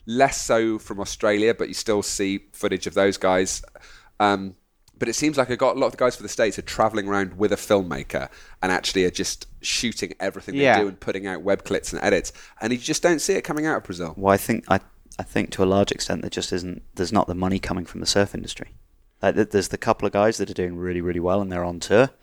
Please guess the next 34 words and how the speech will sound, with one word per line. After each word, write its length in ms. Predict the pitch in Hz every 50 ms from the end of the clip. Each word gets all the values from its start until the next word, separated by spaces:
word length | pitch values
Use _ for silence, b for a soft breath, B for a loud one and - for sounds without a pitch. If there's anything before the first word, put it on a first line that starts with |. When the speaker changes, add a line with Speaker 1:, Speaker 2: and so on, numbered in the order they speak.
| b b b b b b b b _ _
Speaker 3:
but 180 | - - -
they're 100 | - 92
still 320 | 87 - - - 98 95 92
not 360 | 90 92 90 92 - - -
necessarily 580 | 95 90 82 - - - - 95 92 92 87 82
getting 280 | - 87 - - -
the 80 | 85 85
money 380 | 87 92 92 87 85 - - - -
to 380 | - - - - 82 87 85 - _ -
travel 380 | - - - 92 90 82 87 87
with 140 | 87 85 85
a 20 |
filmmaker. 720 | - - - 92 92 87 - 85 85 - - 92 92 - - - _ _ - - -
And 400 | 95 92 90 87 85 85 87 - -
certainly 400 | - - - 101 98 - - 87
the 120 | 87 101 - - -
industry 600 | - 104 104 104 95 95 87 - - - 92 87
down 400 | 82 - - 92 92 92 92 87
there 140 | 87 - - - -
isn't 380 | - - - 82 78 - -
pushing 380 | - - 92 - - - - -
for 140 | - - 87
that 180 | 85 82 -
to 60 | - -
happen. 340 | - - - - - - - - - - - b b b b
Speaker 1:
So 160 | - - 120
according 380 | 123 120 - - 147 147 139 127
to 60 | -
the 60 | -
W 320 | 113 - 120 110 110 104 98
S 120 | 95 -
L 160 | 110 104 104
page, 380 | 104 - - 90 82 85 82 -
Felipe 300 | - - 98 98 95 -